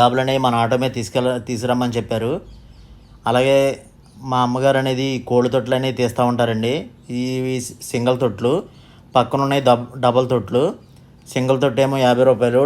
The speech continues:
డబల్ తొట్టు ఏమో వంద రూపాయలండి. ఈ సింగిల్ తొట్టులో ఒక ఇరవై తొట్లు కావాలంటే అవి కూడా నేను ఆటో మీద తీసుకుని వెళ్ళి లోడింగ్ చేశానండి. అలాగే పది గాబులు ఎలాగంటే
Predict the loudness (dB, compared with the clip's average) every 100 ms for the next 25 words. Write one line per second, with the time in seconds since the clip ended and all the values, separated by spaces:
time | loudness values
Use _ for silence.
0 | 4 4 2 0 0 0 2 0 2 2
1 | 2 0 0 -4 -6 -12 -20 -20 -20 -8
2 | -6 -4 0 2 2 2 2 2 4 2
3 | 2 0 0 4 4 4 2 2 2 2
4 | 0 2 4 2 2 0 0 0 -4 -6
5 | -8 -8 -6 -4 -4 -4 -8 -20 -20 -20
6 | -20 -12 2 2 4 0 0 0 0 0
7 | -2 -4 -10 -20 -20 -20 -20 -18 -4 0
8 | 2 2 0 4 4 6 4 4 2 0